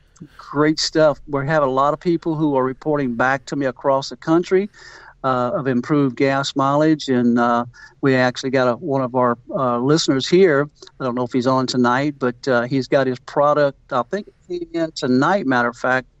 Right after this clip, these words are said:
for him. And, uh, he said he would report back to me, uh, as soon as he had about two months of good driving on it. And, uh, he's really excited to, to, uh,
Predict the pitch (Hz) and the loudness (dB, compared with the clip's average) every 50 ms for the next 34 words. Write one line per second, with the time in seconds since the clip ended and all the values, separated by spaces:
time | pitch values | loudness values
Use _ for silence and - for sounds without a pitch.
0 | _ _ _ - 139 127 123 131 131 131 131 127 135 127 123 123 127 127 127 127 | _ _ _ -8 -6 -4 -2 -2 -2 0 0 0 0 0 2 2 2 2 4 2
1 | 127 123 123 - - - - - - - _ 139 135 131 - 139 135 135 143 139 | 0 -2 -4 -10 -16 -20 -20 -20 -20 -6 _ -2 0 0 2 2 2 2 4 2
2 | 131 120 120 127 127 - - - 143 139 127 120 117 135 127 127 123 - _ - | 2 2 2 0 0 -2 0 0 2 2 2 0 0 0 0 0 -2 -4 _ -8
3 | - 107 120 123 123 123 123 123 123 123 120 120 117 113 113 117 117 - - 139 | -6 -4 -2 -2 -2 -2 -2 -2 0 0 0 0 0 0 -2 -4 -6 -6 -6 -6
4 | 127 - - 139 131 123 127 131 131 135 131 123 120 117 123 113 117 - - - | -6 -2 0 2 2 4 2 2 2 2 2 2 0 0 -2 -2 -4 -6 -6 -4
5 | 139 127 120 123 127 127 123 - - 120 117 113 - _ - 151 135 127 117 - | -4 -2 -2 -2 -2 -4 -6 -8 -10 -10 -10 -12 -8 _ 2 2 2 2 0 -2
6 | 139 135 131 131 135 131 135 127 131 127 127 135 135 - - - - - - - | 0 0 2 0 0 -2 -4 -4 -4 -4 -4 -4 -6 -10 -12 -18 -20 -20 -20 -20
7 | - - - - - 127 120 120 120 120 117 123 123 143 143 123 117 135 135 127 | -20 -20 -18 -16 -14 -10 -8 -6 -4 -2 -2 0 2 2 2 2 2 2 2 2
8 | 120 120 - - 139 123 127 123 117 - 117 107 104 101 - - - 139 127 123 | 2 0 0 0 0 0 0 -2 -4 -8 -8 -8 -10 -10 -12 -10 -6 -4 -4 -2
9 | 120 120 123 117 113 110 113 | -2 0 0 0 0 -2 -2